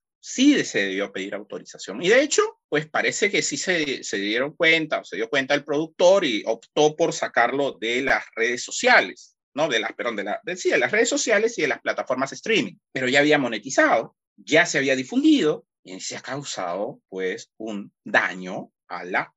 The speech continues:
obra, a la, a la imagen de la obra. Y eso, pues, tiene que ser, debió se-, debió solicitarse, pues, para ello una autorización, cosa que no ha sucedido. Por lo tanto, en mi opinión, ¿no?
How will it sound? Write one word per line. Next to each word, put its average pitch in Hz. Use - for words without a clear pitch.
obra, 127
a 82
la, 98
a 107
la 95
imagen 151
de 85
la -
obra. -
Y 120
eso, 311
pues, 175
tiene 139
que 156
ser, 120
debió 139
se-, -
debió 110
solicitarse, -
pues, -
para 95
ello 98
una 98
autorización, 92
cosa -
que 185
no 135
ha 135
sucedido. 131
Por 247
lo 262
tanto, 120
en 139
mi 254
opinión, 131
¿no? 107